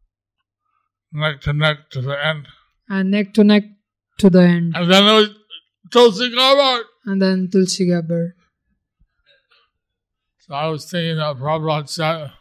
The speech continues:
Speaker 2: So I was
Speaker 1: uh, someone asked Prabhupada, "What if the President of the United States and the King of England came to inaugurate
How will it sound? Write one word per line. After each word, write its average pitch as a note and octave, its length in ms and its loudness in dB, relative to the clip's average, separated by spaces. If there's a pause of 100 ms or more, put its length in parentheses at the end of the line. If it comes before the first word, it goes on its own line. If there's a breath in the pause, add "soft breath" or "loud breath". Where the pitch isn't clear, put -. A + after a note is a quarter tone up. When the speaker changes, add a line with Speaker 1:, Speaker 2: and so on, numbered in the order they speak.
(440)
Speaker 2:
So - 160 2
I G3 40 8
was F#3+ 180 6
Speaker 1:
uh, - 260 -12
someone F3+ 320 -8
asked D#3 300 -4
Prabhupada, C#3 420 -10 (680)
"What E3+ 340 2
if D#3 140 -6
the C3+ 120 -10
President D#3 640 -2
of D3 120 -8
the C#3+ 40 -8
United D3 320 -6
States D#3+ 600 -10 (480)
and D3 160 -12
the C3 180 -12
King F3+ 240 -4
of E3 180 -6
England F3 440 -6
came E3+ 400 -6 (520)
to D#3 60 -10
inaugurate D#3 720 -2